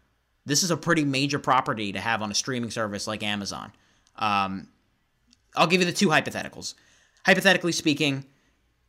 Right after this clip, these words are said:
they're, they're remaking the original trilogy,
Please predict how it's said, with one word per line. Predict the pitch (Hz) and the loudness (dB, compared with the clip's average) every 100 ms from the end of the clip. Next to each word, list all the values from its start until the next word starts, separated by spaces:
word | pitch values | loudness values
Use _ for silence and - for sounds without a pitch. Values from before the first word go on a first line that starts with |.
| _ _ _ | _ _ _
they're, | 135 135 123 | -2 0 -2
they're | - 156 147 | 0 2 4
remaking | 156 151 143 135 127 | 4 4 2 0 -2
the | 113 113 110 | 0 0 -2
original | 127 120 110 | -4 -4 -4
trilogy, | 101 110 90 90 71 | -6 -6 -6 -8 -16